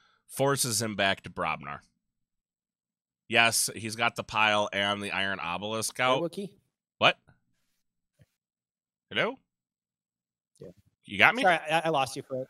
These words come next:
Speaker 2: yeah,
Speaker 1: Oh,
Speaker 2: I lost you for a
Speaker 1: I was
Speaker 2: second.
Speaker 1: gonna say that, that Arise he's gonna play is gonna force him back to Brobnar with only one card to play in hand.
Speaker 2: An interesting Nathan taking a second key, so up two to zero. Uh, but he goes into Logos, and he's <laughs> got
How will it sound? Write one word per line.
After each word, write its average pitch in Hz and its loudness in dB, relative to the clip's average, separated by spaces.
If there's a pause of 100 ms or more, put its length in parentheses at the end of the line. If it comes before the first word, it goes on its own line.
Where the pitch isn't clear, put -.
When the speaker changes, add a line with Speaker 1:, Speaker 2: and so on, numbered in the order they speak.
(160)
Speaker 2:
yeah, 151 12
Speaker 1:
Oh, 127 12
Speaker 2:
I - 4
lost 120 -10
you - -18
for - -16
a 110 -16 (100)
Speaker 1:
I 127 6
was 123 4
Speaker 2:
second. 123 6
Speaker 1:
gonna - -
say 131 10
that, 113 -8
that 143 8
Arise 123 4
he's 113 -2
gonna 104 -4
play 107 0
is 95 -2
gonna 101 -2
force 107 0
him 95 -4
back 92 0
to 92 -12
Brobnar 78 -6 (1600)
with 98 -6
only 101 -2
one 95 -2
card 92 0
to 85 -8
play 90 0
in 80 -4
hand. 73 -6 (520)
Speaker 2:
An 165 -8
interesting 190 -8
Nathan 214 -14 (280)
taking 160 -18
a 156 -20
second 160 -18
key, 117 -20
so 117 -16
up 117 -16
two 180 -14
to 208 -14
zero. 131 -12 (480)
Uh, 127 -10
but 135 -2
he 151 -6
goes 165 4
into 180 -4
Logos, 135 -4 (160)
and 131 -6
he's 123 -10
<laughs> - -18
got 127 -4